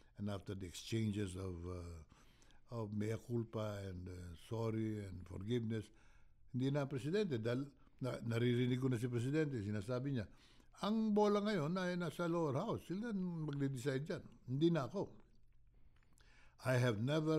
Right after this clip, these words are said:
uh, influenced nor insisted on my position, although I have been very, very clear in expressing them. Pero hindi ko naman inorderan ng Kongreso, "Ipitin niyo A B S." Ngayon, sinasabi ko pa nga,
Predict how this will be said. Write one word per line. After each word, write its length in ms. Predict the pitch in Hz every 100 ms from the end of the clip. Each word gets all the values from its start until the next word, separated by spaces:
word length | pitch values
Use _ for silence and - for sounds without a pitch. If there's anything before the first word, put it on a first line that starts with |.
| 151 135
uh, 200 | 123 123
influenced 600 | 151 147 135 151 180 - 147
nor 160 | 127 120 117
insisted 560 | 123 101 156 143 - 143
on 120 | 127
my 160 | 120 131
position, 600 | 123 101 110 113 165 185 - - - - -
although 280 | 120 131
I 80 | 123
have 160 | 117 117
been 160 | 117
very, 400 | 104 104 135 165
very 320 | 143 127 135 113
clear 320 | 120 147 135
in 120 | 117
expressing 640 | 113 - - 123 139 156 147
them. 320 | 139 170 180 - - - - - -
Pero 160 | 135
hindi 240 | 139 196 240
ko 80 |
naman 160 | 220 151
inorderan 560 | 156 139 120 120 123 120
ng 120 | 113
Kongreso, 600 | 113 110 113 101 104 - - - - -
"Ipitin 480 | 120 127 110 117 113
niyo 160 | 107
A 40 | 101
B 240 | 104 165
S." 80 | 101 80 - -
Ngayon, 240 | 156 190
sinasabi 480 | 151 135 120 127 147
ko 100 | 170
pa 80 | 160
nga, 120 | 120